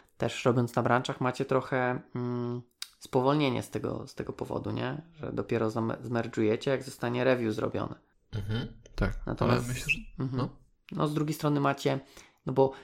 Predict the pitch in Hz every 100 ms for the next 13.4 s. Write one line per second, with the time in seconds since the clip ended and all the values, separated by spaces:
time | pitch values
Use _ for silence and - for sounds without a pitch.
0 | - - - 151 165 170 - 180 170 170
1 | 170 165 156 139 - 127 117 110 104 -
2 | 131 139 151 175 160 147 139 135 143 131
3 | 131 131 127 127 120 120 113 113 110 -
4 | 123 - 131 - - - 113 - _ -
5 | - _ - 170 - 117 - 113 110 113
6 | 113 - - - - 117 113 110 107 -
7 | - - - - - - - _ _ -
8 | - 110 110 104 - - - - _ _
9 | _ - 123 120 123 123 117 120 120 -
10 | 127 117 113 117 - _ _ - - 117
11 | 117 113 110 117 147 170 - _ _ -
12 | 135 135 131 123 123 123 117 123 123 127
13 | 123 123 - -